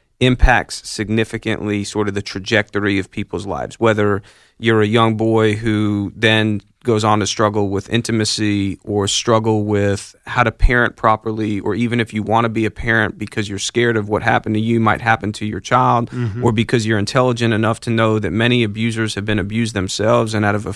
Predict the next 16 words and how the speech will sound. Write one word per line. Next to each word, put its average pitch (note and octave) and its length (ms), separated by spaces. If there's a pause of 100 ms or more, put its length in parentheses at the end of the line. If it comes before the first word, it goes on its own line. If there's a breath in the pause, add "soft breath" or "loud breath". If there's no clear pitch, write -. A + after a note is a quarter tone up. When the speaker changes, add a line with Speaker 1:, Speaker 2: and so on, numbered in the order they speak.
(140)
Speaker 1:
a G2+ 60
fear A#2+ 420
of G#2 240 (220 soft breath)
what B2 220
might A#2 280
you A#2 140
become A2 600
if G#2 120
you G2+ 120
were F#2 100
to F#2+ 80
have A#2 240
a A2+ 40
child. A2+ 520 (460 soft breath)
Um, G2+ 580
there's A2 320